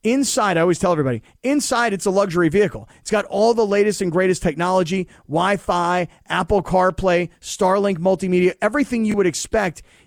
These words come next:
in a brand new Subaru, but all of it is electric, man. And listen, when I,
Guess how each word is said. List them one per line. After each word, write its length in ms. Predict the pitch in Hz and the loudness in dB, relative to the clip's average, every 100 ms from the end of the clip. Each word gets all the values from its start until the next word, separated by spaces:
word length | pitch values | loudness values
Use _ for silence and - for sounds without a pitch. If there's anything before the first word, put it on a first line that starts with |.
| _ | _
in 140 | 196 | -2
a 60 | 190 | 0
brand 680 | 143 143 180 196 196 190 175 | -2 0 2 2 2 0 0
new 440 | 180 202 170 165 151 | 2 4 4 2 -2
Subaru, 720 | - - 277 185 135 123 156 _ _ _ _ | -4 0 2 2 2 0 -4 _ _ _ _
but 180 | 185 185 | 0 2
all 320 | 185 214 220 | 2 4 2
of 120 | 196 | 2
it 220 | 185 185 - | 2 0 0
is 220 | 180 165 | 0 2
electric, 760 | 170 160 156 170 190 - 147 - | 2 0 2 0 0 -2 -2 0
man. 340 | 135 147 160 - - - - | 0 2 0 -4 -20 -20 -4
And 100 | 208 | 0
listen, 280 | 233 - 135 _ - | 0 0 -4 _ -2
when 160 | 185 | 0
I, 400 | 240 277 - - | 2 0 -2 -10